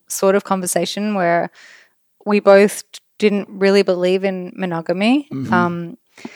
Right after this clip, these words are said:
Speaker 1: and we decided to have an, an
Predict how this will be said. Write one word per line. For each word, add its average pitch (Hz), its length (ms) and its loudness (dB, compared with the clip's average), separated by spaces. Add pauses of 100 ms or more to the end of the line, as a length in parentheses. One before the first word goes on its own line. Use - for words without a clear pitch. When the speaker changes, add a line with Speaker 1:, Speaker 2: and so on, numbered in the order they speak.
(400)
Speaker 1:
and 185 580 0 (300)
we 196 180 0
decided 190 420 4
to - 60 -8
have 185 160 4
an, 180 240 -4 (140)
an 175 420 -2